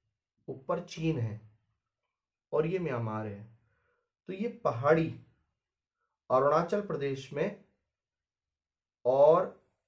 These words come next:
म्यांमार के क्षेत्र में, ये म्यांमार, इन दोनों की सीमा पर स्थित है, बॉर्डर पे। ये बॉर्डर हुआ आपका। तो ये जो बॉर्डर इस तरह से बना हुआ है ना, ये basically पहाड़ी ने बनाया है, पटकोई बूम ने।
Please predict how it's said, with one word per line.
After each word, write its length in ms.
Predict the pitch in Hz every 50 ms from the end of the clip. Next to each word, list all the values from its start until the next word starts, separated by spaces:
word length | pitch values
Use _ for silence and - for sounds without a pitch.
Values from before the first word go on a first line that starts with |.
| _ _ _ _ _ _ -
म्यांमार 560 | 123 123 131 143 143 147 156 165 170 170 165
के 100 | 165 151
क्षेत्र 380 | 131 - - 123 117 - - 120
में, 200 | 107 104 101 - - - _ _ -
ये 120 | 151 165 170
म्यांमार, 520 | 180 185 175 170 156 127 113 107 - - - _ - - - _ _ _ - _ _ _ _ _ _ _ _ _ _ _ _ _ _ _ _
इन 280 | 190 202 220 214 214 170
दोनों 320 | 156 156 151 156 156 151 156
की 180 | 156 - 247
सीमा 400 | - - - - 208 214 226 220
पर 240 | 208 208 190 160 131
स्थित 300 | 120 - - 139 127 131
है, 140 | 131 - - _ _ _ _ _ _ _ _ _ _ -
बॉर्डर 380 | 120 123 127 135 131 131 -
पे। 140 | - - 135 - - _ _ _ _ _ _ _ _ _ _ _ _ _ _ _ _ _ _ _ _ _ _ _
ये 100 | 135 123 120 117 - - _ _ _ -
बॉर्डर 260 | 113 117 127 147 147
हुआ 220 | 139 139 139 139
आपका। 240 | 139 135 - - 139
तो 520 | 135 - - _ _ _ _ _ _ - 269
ये 80 | 254
जो 120 | 214 277 247
बॉर्डर 400 | 202 185 185 196 214 233 - -
इस 160 | 214 196 - -
तरह 200 | 208 196 196 202
से 140 | 196 -
बना 200 | - 160 143 151
हुआ 260 | 165 170 165 156 143 147
है 80 | 175
ना, 240 | 202 190 - - - _ _ _ _ _ _ _ -
ये 60 | 208 196 170 131
basically 460 | 143 147 147 - - 185 214 233 247 -
पहाड़ी 460 | - 180 143 127 135 135 143 156 175 180
ने 120 | 170 156
बनाया 380 | 123 117 117 110 104 104 104 95
है, 180 | 101 104 - - - _ _ _ _ _ _ _ _ _ _ _ _ _ -
पटकोई 420 | 156 147 147 - - 170 156 139 127
बूम 260 | 117 110 107 107 101
ने। 180 | 101 101 101